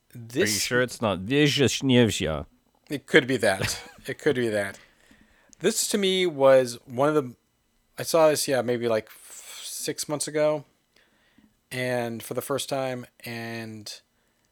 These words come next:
Speaker 2: this is one of my favorite movies I've watched in a while in terms of just experience.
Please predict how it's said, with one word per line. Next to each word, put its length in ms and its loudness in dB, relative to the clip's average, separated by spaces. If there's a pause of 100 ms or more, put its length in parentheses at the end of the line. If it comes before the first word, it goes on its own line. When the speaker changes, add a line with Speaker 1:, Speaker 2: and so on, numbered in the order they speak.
(220)
Speaker 2:
this 200 -2
is 120 -6
one 200 -2
of 60 0
my 600 -2 (1500)
favorite 920 -2
movies 380 -6
I've 140 -4
watched 340 -2
in 80 -10
a 80 -6
while 400 0
in 160 -10
terms 520 -8
of 520 -10 (460)
just 320 -2
experience. 1000 -8